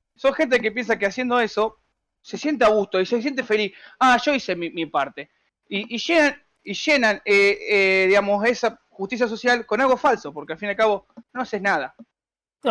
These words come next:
Speaker 1: Porque
Speaker 2: pero
Speaker 1: no estás
Speaker 2: justicia
Speaker 1: haciendo nada.
Speaker 2: soci-, justicia social, qué sé yo. La única vez que lo vi acá el, fue de la mano del peronismo, y volviendo a la política. Pero bueno, eh,
Speaker 1: A, a, a,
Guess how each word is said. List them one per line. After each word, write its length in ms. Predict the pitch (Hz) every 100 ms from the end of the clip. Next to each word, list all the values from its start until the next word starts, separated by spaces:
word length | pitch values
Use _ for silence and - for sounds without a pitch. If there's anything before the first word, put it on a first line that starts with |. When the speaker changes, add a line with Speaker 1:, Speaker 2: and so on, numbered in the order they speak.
| 127
Speaker 1:
Porque 60 | 131
Speaker 2:
pero 20 |
Speaker 1:
no 40 |
estás 200 | 196 160 185
Speaker 2:
justicia 220 | 233 165
Speaker 1:
haciendo 100 | 156
nada. 180 | 202 135
Speaker 2:
soci-, 180 | - -
justicia 680 | - 165 - 262 - 143
social, 640 | - 127 - 247 202 135 120
qué 120 | -
sé 160 | - 123
yo. 460 | - 113 104 104 107
La 140 | 131
única 240 | 202 160 139
vez 100 | 139
que 80 |
lo 100 | 127
vi 120 | 135 147
acá 500 | 139 240 160 117 107
el, 640 | 104 107 101 104 104 104
fue 260 | - 135 127 120
de 80 |
la 80 | 120
mano 180 | 135 135
del 100 | 117
peronismo, 680 | 117 131 190 143 107 104 -
y 100 | 123
volviendo 400 | 110 107 131 131
a 40 |
la 220 | 120 113 117
política. 520 | 135 139 113 113 - - - _ _ _ _
Pero 240 | - 117 131
bueno, 280 | 147 131 113 _ _
eh, 480 | - 170 165 165 165
Speaker 1:
A, 40 |
a, 20 |
a, 20 | 196